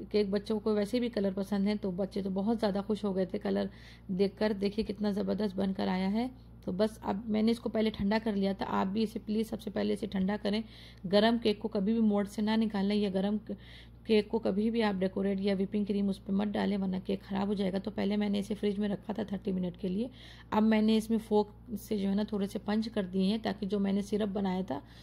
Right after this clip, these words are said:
वो इस पे जब मैं pour करूँगी तो वो अंदर जज्ब हो जाएगा और बहुत ही juicy और moist केक बनकर तैयार होगा। पहले ही ये केक बहुत ही juicy और moist है, जब हम इस पे ये syrup डालेंगे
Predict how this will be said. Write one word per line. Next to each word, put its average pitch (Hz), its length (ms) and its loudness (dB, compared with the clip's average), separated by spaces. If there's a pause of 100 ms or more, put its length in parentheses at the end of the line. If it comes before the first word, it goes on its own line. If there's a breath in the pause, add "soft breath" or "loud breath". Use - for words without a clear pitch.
(200 loud breath)
वो 202 120 4
इस 220 160 -2
पे 214 120 2
जब 208 140 2
मैं 208 220 2
pour 208 200 4
करूँगी 196 340 0
तो 220 160 -2
वो 202 120 0
अंदर 196 300 0
जज्ब 214 280 0
हो 208 120 4
जाएगा 180 280 0
और 214 120 4
बहुत 214 340 -2
ही 240 80 0
juicy 190 380 -2
और 220 120 2
moist 202 460 0
केक 190 180 0
बनकर 190 280 -2
तैयार 185 300 -2
होगा। 185 220 -6 (420 loud breath)
पहले 214 240 6
ही 254 80 6
ये 254 180 6
केक 233 240 0
बहुत 208 240 0
ही 220 80 -2
juicy 202 300 0
और 208 140 2
moist 196 360 0
है, 233 60 2
जब 202 140 2
हम 202 120 2
इस 196 100 -2
पे - 120 -2
ये 208 140 2
syrup 196 280 0
डालेंगे 196 480 0